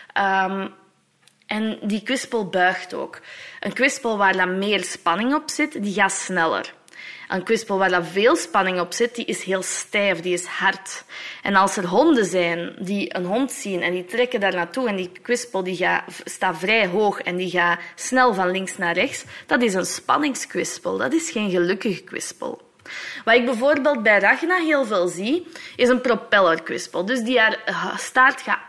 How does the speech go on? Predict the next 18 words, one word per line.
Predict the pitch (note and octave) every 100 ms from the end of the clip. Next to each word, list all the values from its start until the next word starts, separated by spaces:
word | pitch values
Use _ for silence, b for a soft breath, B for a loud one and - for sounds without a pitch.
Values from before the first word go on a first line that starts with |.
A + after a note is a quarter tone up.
| -
alle | D#4 D4 A#3
kanten | - - - F#3
uit. | F3+ E3+ E3+ - B B B B B
En | - B3+
dat | B3+
is | D4+
omdat | D4+ C#4+ C4+
die | B3
vol | F#3 A#3 D4+
zit | C4+
met | - A3 -
tegenstrijdige | B3+ B3+ A#3+ - G#3+ G3+ G3 F3+ F3
gevoelens. | E3 F3+ E3 E3 - - - - _ _ _ - -
Ergens | A#3 D#4+ E4+ E4+
wil | G#3 G#3
ze | G#3+
er | F#3 F3+
naartoe, | E3 E3 A3+ D#4+